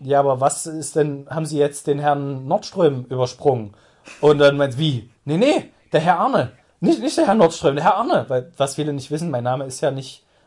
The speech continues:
äh, einfach nur Marne, sondern mein ganzer Name ist ja Marne M. Arne.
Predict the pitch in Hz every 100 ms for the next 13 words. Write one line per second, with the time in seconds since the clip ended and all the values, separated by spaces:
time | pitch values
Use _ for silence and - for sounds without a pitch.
0 | _ 135 131 127 143 131 131 113 120 151
1 | 190 220 _ _ _ 139 139 135 131 127
2 | 131 131 127 120 - 131 139 170 143 135
3 | 165 139 127 135 123 135 165 139 131 151
4 | 170 151 139 131 120 165 165 113